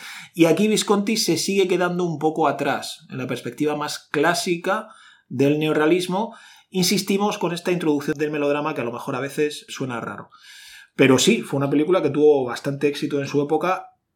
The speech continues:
y, bueno, lanzó la carrera al estrellato absoluto de Alain Delon. Un Alain Delon que a partir de esta película ya, pues bajo mi punto de vista, no dejó de hacer obras maestras.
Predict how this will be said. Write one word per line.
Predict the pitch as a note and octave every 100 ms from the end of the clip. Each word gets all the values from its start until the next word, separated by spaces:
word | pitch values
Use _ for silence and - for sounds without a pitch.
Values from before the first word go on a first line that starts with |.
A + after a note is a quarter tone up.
| _
y, | A#2+ A2+
bueno, | C#3 C3+ G2+ - _ _ -
lanzó | B2+ A2+ A2+ - C3
la | C3
carrera | C3 C3 D3 A#2 -
al | A#2 A#2
estrellato | A2+ - A#2+ A#2 A#2+ B2+
absoluto | B2 A#2+ A#2 A#2+ C3+ D3+
de | D3
Alain | G#2+ A#2
Delon. | C3 G#2+ - - _ _
Un | - A#2+
Alain | B2 A#2+
Delon | A#2+ C#3
que | -
a |
partir | A2+ A#2+
de | A#2+
esta | B2+
película | A#2+ B2+ C3+ C3
ya, | C3 D#3+ A3 - - - _ _ _ _
pues | A#2+ G#2+
bajo | G#2+ A2
mi | G#2
punto | G#2
de | A#2
vista, | A#2+ E3
no | F#3
dejó | - C3+
de |
hacer | A#2 A2+
obras | A2 A2
maestras. | D#3 G3 A#2+ A2